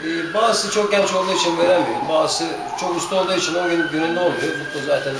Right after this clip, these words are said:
bir gün olay. Gününde olduğu zaman iyi şeyler yapmaya çalışıyorsun. Dolayısıyla oynanan skor da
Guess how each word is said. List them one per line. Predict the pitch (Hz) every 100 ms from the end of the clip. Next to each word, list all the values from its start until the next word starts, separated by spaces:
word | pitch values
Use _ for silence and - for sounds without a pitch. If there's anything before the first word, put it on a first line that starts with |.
| 131 143
bir | 143
gün | 151
olay. | - -
Gününde | - 131 135
olduğu | 131 - -
zaman | 131 127
iyi | 120
şeyler | 110 113
yapmaya | 113 - 131
çalışıyorsun. | 120 101 - 107 143 - - - - - - - - - - - - - - - - - - 131 135
Dolayısıyla | 175 202 202 220 214 208 - - - - - - - - - - - - - - - 104 101 101 101 98 - - - - - - -
oynanan | 165 180 202 226
skor | 220 - 226 226
da | 190 143